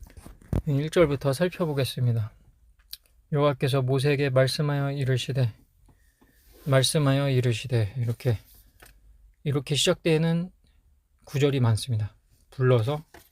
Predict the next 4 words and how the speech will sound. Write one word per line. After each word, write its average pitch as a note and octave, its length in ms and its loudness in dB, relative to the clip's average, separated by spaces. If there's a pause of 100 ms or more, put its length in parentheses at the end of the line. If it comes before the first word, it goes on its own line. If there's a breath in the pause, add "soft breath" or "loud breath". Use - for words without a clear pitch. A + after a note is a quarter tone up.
(140)
말씀하고 B2+ 640 0
이르시되. B2 640 -2 (560)
원래 D3 280 2
레위기의 D3 840 2